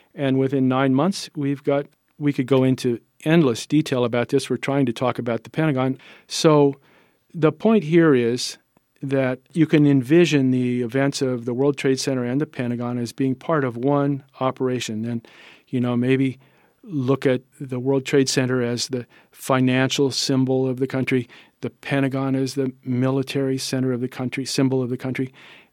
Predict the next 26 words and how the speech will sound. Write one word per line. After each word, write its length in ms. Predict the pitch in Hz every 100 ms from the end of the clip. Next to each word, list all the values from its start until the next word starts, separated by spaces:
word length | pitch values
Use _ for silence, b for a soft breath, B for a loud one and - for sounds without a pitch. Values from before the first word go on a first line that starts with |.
| B
and 240 | 131 123
that, 280 | 120 117 -
um, 200 | 131 117
by 320 | 113 113 113 110
these 240 | 135 123 -
two 160 | 151
shocking 480 | 147 - 131 127 131
strikes, 580 | - - 120 120 - - b b b b _
you 140 | 143
just 280 | 123 139 -
knock 320 | 131 139 143
down 300 | - 135 123 -
any 300 | 170 196 160
resistance 680 | 123 117 107 131 - 110 101
on 120 | 110 110
the 60 |
part 220 | - 123
of 60 | 113
the 60 | 110
public 380 | 131 120 117 _ b b
to 100 | -
the 120 | 127 120
launching 480 | 123 131 - 135
of 120 | 117 110
a 60 |
war. 500 | 120 139 175 95 90